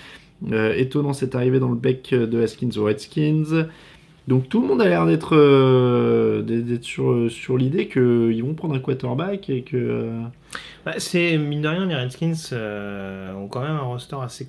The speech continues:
Speaker 2: complet.
Speaker 1: Ils ont une
Speaker 2: Alors,
Speaker 1: belle défense. Ils ont une, une défense dont on parle pas
Speaker 2: alors,
Speaker 1: assez.
Speaker 2: ils ont une belle défense. Ils vont avoir des besoins, je pense, quand même au poste de cornerback parce que Josh Norman
Speaker 1: Oui.
Speaker 2: va commencer à coûter cher et parce que ça a quand même manqué de,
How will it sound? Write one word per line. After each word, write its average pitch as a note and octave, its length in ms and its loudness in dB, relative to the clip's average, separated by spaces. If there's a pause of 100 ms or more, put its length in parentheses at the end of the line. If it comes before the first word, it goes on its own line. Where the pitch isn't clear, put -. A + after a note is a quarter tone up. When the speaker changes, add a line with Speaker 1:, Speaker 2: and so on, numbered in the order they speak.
Speaker 2:
complet. A#2+ 640 -10 (680)
Speaker 1:
Ils B2 160 2
ont - 20 2
une A2+ 60 4
Speaker 2:
Alors, B2+ 140 8
Speaker 1:
belle F3 120 8
défense. B2+ 400 2 (100)
Ils A#2+ 200 -2
ont B2 80 4
une, C3 260 2
une B2+ 200 2
défense C3 280 0
dont A#2+ 220 -2
on G#2+ 40 -8
parle G#2 200 -4
pas B2+ 80 2
Speaker 2:
alors, A#2+ 140 2
Speaker 1:
assez. C3 120 4
Speaker 2:
ils C#3 60 6
ont - 20 4
une D#3+ 100 2
belle D#3+ 160 2
défense. D#3+ 400 -2
Ils B2 100 -12
vont C#3+ 80 -4
avoir D#3+ 180 0
des D#3 80 0
besoins, D3+ 260 -4
je C#3 100 -12
pense, B2+ 140 -8
quand C3 140 -8
même C3+ 100 -4
au B2 60 -6
poste B2 180 -8
de A#2+ 60 -10
cornerback A#2 600 -10
parce G#2+ 160 -16
que G#2+ 220 -16
Josh A2 220 -16
Norman G#2+ 260 -8
Speaker 1:
Oui. A2+ 120 2
Speaker 2:
va A2 40 0
commencer G#2 300 -10
à G#2+ 40 -14
coûter A#2 360 -12
cher A#2+ 420 -6
et G#2 120 -10
parce G#2 200 -14
que G2+ 460 -12
ça - 160 -14
a F#2+ 100 -14
quand - 140 -10
même A#2 100 -8
manqué A#2 480 -8
de, A2+ 220 -8